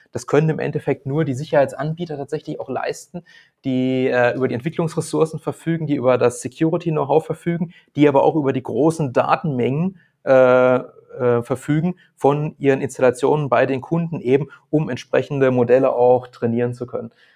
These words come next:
Ähm, so dass mir derzeit eigentlich auch keine Anwendungsfälle bekannt sind, wo jetzt ein Unternehmen ein eigenes K-I-System zur Erkennung von, äh, Anomalien, äh, tatsächlich selbst ent-, entwickelt hat.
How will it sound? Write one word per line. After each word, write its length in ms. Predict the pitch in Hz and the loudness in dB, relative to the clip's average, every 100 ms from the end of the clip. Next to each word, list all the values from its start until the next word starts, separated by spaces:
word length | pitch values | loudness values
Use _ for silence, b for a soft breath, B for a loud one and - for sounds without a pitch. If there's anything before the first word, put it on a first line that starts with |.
| b | b
Ähm, 760 | 127 120 120 120 120 120 120 - | 0 4 4 4 0 -4 -8 -12
so 140 | 123 135 | -6 -2
dass 160 | 131 | -2
mir 100 | 143 | -2
derzeit 260 | 127 - 147 | -2 2 0
eigentlich 160 | 127 | 2
auch 60 | 123 | -2
keine 260 | - 131 131 | 0 0 0
Anwendungsfälle 880 | 143 143 135 131 120 - 135 139 127 | -2 -4 -2 -4 -4 -4 -2 -2 -4
bekannt 340 | 123 123 131 | -4 -4 -4
sind, 240 | 147 131 | -6 -6
wo 140 | 120 123 | -4 -2
jetzt 220 | 123 - | -2 -6
ein 40 | 123 | -12
Unternehmen 560 | 127 120 113 123 127 b b | -8 -6 -4 -4 -6 b b
ein 80 | 123 | -12
eigenes 460 | - 135 135 131 - | 0 0 0 -4 -4
K-I-System 880 | 123 151 151 131 127 - 131 135 127 | -6 -4 -6 -6 -10 0 0 0 -2
zur 140 | 120 | -4
Erkennung 500 | 117 - 131 131 127 b b b | -4 -4 -2 -2 -6 b b b
von, 500 | - 120 120 117 120 | 2 2 2 -2 0
äh, 40 | |
Anomalien, 1120 | 120 113 113 113 123 123 117 113 131 127 120 | 2 4 2 0 0 0 0 0 0 0 -4
äh, 300 | 120 117 113 | -4 -2 -2
tatsächlich 360 | 110 113 123 117 | -4 -6 -6 -2
selbst 360 | 113 117 - - | -2 -4 -8 -8
ent-, 340 | 113 104 - | -8 -8 -14
entwickelt 420 | - 104 117 120 | -20 -16 -14 -14
hat. 140 | - | -16